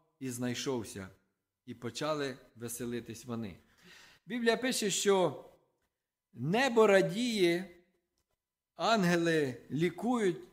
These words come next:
хоча б, хоча б одному кающомуся грішникові.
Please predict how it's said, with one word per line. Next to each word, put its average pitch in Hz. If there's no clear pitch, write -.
хоча 170
б, -
хоча 156
б 160
одному 185
кающомуся 139
грішникові. 98